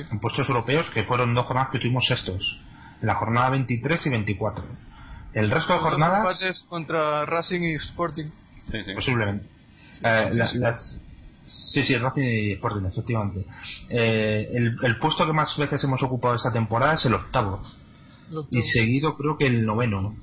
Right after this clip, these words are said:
Speaker 1: Y luego
Speaker 3: Claro.
Speaker 1: está, pues, el séptimo, y el décimo y el undécimo.
Speaker 3: Es que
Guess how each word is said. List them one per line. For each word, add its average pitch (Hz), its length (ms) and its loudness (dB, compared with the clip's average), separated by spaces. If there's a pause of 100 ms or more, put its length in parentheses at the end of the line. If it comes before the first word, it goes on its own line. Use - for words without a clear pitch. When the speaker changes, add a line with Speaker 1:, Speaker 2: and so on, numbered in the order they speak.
(600)
Speaker 1:
Y 110 100 0
luego 127 220 4
Speaker 3:
Claro. 147 140 2
Speaker 1:
está, 139 200 2
pues, 131 200 0
el 107 380 0
séptimo, 151 1000 2
y 131 60 2
el 117 180 4
décimo 156 760 4
y 117 160 4
el 104 560 2
undécimo. 135 600 2
Speaker 3:
Es - 120 0
que 110 240 0